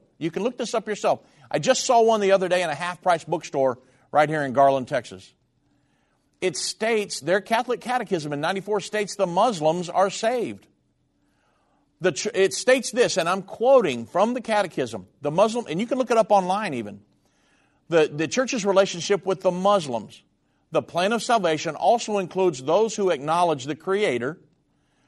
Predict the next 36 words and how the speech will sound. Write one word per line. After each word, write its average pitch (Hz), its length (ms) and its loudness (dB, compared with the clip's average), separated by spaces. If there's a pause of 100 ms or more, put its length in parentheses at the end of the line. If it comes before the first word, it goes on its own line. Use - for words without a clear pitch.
(240)
in 196 140 0
the 202 80 4
first 302 440 0
place 165 340 -2
amongst 165 340 -2
whom 190 160 -2
are 196 60 2
Muslims, 151 520 -2 (320)
and 156 220 -4
these 233 240 0
profess 185 460 0
to 165 100 -2
hold 170 380 4
the 165 100 4
faith 214 480 -2
of 156 100 2
Abraham, 160 720 -2 (500)
and 165 140 -4
together 165 360 0
with 254 180 4
us, 160 320 2 (380)
they 143 180 2
adore 175 380 4
the 190 80 6
one 156 400 2
merciful 180 840 -2
God, 123 460 4 (520)
mankind's 156 640 -6
judge 135 320 2
on 123 120 -4
the 117 60 -4
last 127 300 -2
day. 113 260 -6 (1900)
So 202 420 8
they're 160 140 0
saying, 165 400 -2